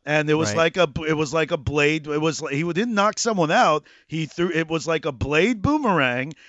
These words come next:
Speaker 1: and
Speaker 2: Okay.
Speaker 1: he threw it, and it stabbed someone in the back. So it's like,
Speaker 2: Oh.
Speaker 1: okay, now you've made Captain Boomerang from a silly guy into a
Speaker 2: Mm-hmm.
Speaker 1: real threat.
Speaker 2: Right.
Speaker 1: But how does he catch those blade boomerangs then?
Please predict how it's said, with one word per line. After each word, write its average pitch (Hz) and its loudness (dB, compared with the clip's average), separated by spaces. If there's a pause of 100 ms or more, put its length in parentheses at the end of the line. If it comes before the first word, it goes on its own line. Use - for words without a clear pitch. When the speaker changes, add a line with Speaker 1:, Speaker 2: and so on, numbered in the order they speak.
(100)
Speaker 1:
and 127 -2
Speaker 2:
Okay. 135 0
Speaker 1:
he 110 -4
threw 214 2
it, 180 0
and 139 -6
it 127 -8
stabbed 135 -2
someone 165 -2
in 165 -4
the 165 -2
back. 151 0 (220)
So - -6
it's 131 -6
like, 135 2
Speaker 2:
Oh. 120 4
Speaker 1:
okay, 190 4 (200)
now 139 4
you've 175 0
made 175 2
Captain 156 2
Boomerang 156 0
from 127 -6
a 110 -4
silly 214 2
guy 120 0 (200)
into 151 -2
a 160 2
Speaker 2:
Mm-hmm. 139 -4
Speaker 1:
real 131 4
threat. 156 -2 (500)
Speaker 2:
Right. 107 -2
Speaker 1:
But 143 2
how 151 4
does 151 0
he 170 -6
catch 247 0
those 151 0
blade 127 -2
boomerangs 113 -4
then? 98 -6